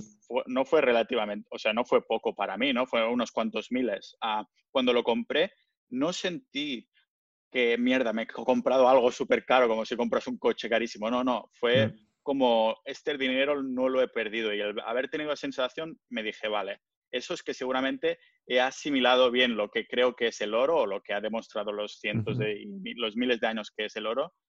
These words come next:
Speaker 1: am, y, y que realmente creo que el sistema monetario actual",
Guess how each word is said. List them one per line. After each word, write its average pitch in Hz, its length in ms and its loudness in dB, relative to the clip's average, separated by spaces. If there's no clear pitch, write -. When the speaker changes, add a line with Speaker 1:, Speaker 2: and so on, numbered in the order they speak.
Speaker 1:
am, 104 420 -8
y, 127 280 -8
y 120 60 -12
que 120 100 -2
realmente 127 680 -2
creo 131 360 2
que 117 80 -4
el 107 100 -4
sistema 104 340 -8
monetario 107 360 -6
actual", - 420 -6